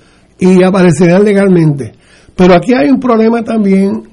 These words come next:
con la Junta, que es un problema legal político, que es el siguiente, este, que tiene que... Ajá.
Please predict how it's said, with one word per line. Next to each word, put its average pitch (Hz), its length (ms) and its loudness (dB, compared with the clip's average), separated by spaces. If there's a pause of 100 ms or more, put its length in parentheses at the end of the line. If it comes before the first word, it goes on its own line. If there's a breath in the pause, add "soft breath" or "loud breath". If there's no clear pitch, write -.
(120)
con 185 160 2
la 185 120 4
Junta, 156 540 0
que 190 120 -4
es 180 60 2
un 185 120 2
problema 185 460 -2
legal 175 420 2
político, 170 640 -4 (500 soft breath)
que 165 420 0
es 185 180 2
el 196 120 2
siguiente, 196 680 -2 (540 loud breath)
este, 165 320 -4
que 165 140 -4
tiene 196 260 0
que... 208 120 -2 (120)
Ajá. 135 340 -2